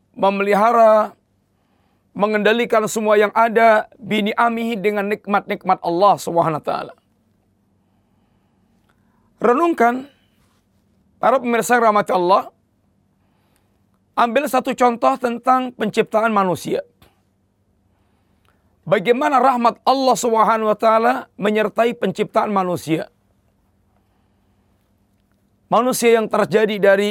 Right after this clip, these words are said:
pertemuan antara air laki-laki dan air perempuan, sel sperma dan sel telur, lalu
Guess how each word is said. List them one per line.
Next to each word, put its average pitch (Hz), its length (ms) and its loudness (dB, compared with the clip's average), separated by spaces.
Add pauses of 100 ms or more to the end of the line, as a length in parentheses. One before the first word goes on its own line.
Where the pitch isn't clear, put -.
(140)
pertemuan 202 560 -2
antara 202 720 0 (1040)
air 214 160 2
laki-laki 202 640 0
dan 196 160 0
air 208 160 0
perempuan, 196 720 -2 (1400)
sel 214 260 0
sperma 208 540 -2
dan 190 180 0
sel 208 320 2
telur, 202 560 0 (1400)
lalu 214 560 2